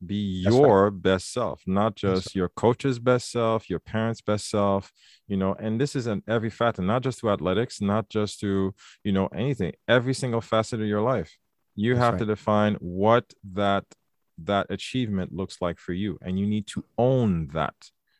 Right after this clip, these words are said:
Speaker 1: There
Speaker 2: Yeah.
Speaker 1: will be sacrifices. There will be things that you will have to give up. There will be opportunities that you will have to look away just to get to that end goal. But you also understand that, okay, what is the price you're willing to pay?
Speaker 2: Mm-hmm.
Speaker 1: And understand that, is it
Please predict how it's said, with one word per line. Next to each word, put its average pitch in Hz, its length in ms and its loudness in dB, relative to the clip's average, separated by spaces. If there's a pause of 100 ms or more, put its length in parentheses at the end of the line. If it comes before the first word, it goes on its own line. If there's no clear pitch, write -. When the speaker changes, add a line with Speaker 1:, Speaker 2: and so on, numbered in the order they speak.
(140)
Speaker 1:
There - 100 2
Speaker 2:
Yeah. 90 80 2
Speaker 1:
will 117 140 4
be 131 100 0
sacrifices. 90 760 -2
There 90 200 0
will 98 180 0
be 110 140 -2
things 98 260 -2
that 87 140 -2
you 92 160 -4
will 101 160 2
have 92 220 2
to 95 80 -4
give 80 260 -6
up. 90 140 -2
There 92 100 -2
will 95 120 0
be 95 140 -2
opportunities 87 500 -2
that 90 100 0
you 90 120 -4
will 92 140 -2
have 87 160 -2
to - 80 -6
look 87 220 -4
away 85 260 -2
just 92 280 -6
to 92 80 -12
get 87 260 -4
to 90 120 -6
that 82 220 -2
end 85 260 -4
goal. 104 380 0 (560)
But 101 260 6
you 101 220 0
also 113 200 -4
understand 98 540 -2
that, 85 40 0
okay, 90 220 -2
what 80 320 -2
is 110 140 -4
the 104 80 -4
price 87 320 -2
you're 85 100 -6
willing 80 220 -4
to - 100 -8
pay? - 180 -10 (600)
Speaker 2:
Mm-hmm. 104 240 0
Speaker 1:
And 87 440 0 (100)
understand 95 500 0
that, 92 160 2
is 98 220 -2
it 95 160 0